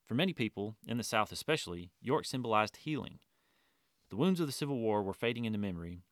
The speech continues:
and the South had, at long last, rejoined the Union. While George Petullo introduced the American public and made them aware of the awkward red-headed mountaineer from Tennessee,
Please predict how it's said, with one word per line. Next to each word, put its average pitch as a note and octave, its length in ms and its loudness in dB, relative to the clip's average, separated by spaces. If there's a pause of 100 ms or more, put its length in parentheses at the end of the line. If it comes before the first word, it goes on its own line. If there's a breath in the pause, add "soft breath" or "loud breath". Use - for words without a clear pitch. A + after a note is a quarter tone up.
and F#2 100 -8
the F2 60 -8
South A#2 280 2
had, G#2+ 360 4
at F2 160 -6
long A2+ 300 0
last, F#2 360 -2
rejoined G#2+ 320 -2
the G#2+ 60 0
Union. G#2 360 -2 (2000)
While A2+ 160 6
George F3+ 280 4
Petullo G#2+ 460 2
introduced A#2+ 400 -2
the G#2+ 60 -2
American G2+ 400 -2
public F#2 400 -2
and F#2 120 -6
made C3+ 180 2
them C#3+ 100 -2
aware A#2 240 2
of G2 80 0
the G2+ 140 -4
awkward G#2+ 380 0
red-headed G#2+ 440 0
mountaineer G#2 460 -2
from F2+ 160 -10
Tennessee, G#2+ 680 -4